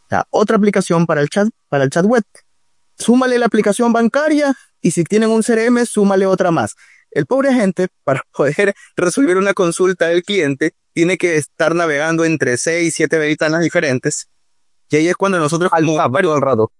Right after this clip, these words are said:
Speaker 1: Exacto, al tap todo el rato. Y ahí, y ahí es cuando nosotros como clientes, eh, la gente nos dice, "Espérenos un ratito, por favor.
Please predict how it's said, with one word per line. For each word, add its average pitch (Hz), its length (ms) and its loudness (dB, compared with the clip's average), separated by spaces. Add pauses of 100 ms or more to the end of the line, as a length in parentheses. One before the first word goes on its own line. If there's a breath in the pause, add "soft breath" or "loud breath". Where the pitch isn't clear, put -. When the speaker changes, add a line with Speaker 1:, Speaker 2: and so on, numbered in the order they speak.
(560)
Speaker 1:
Exacto, 160 380 -2
al 151 120 -2
tap 165 240 -2
todo 175 140 0
el 175 60 0
rato. - 320 -2 (240)
Y 320 120 0
ahí, 349 160 0 (440)
y 170 80 0
ahí 170 120 2
es 196 80 0
cuando 196 320 0
nosotros 180 440 -2
como 175 280 0
clientes, 180 600 -4 (260 loud breath)
eh, 139 120 0
la 139 80 0
gente 170 200 0
nos 175 120 0
dice, 175 260 -2 (280)
"Espérenos 151 460 0
un 131 80 2
ratito, 120 300 -2
por - 140 -8
favor. - 280 -6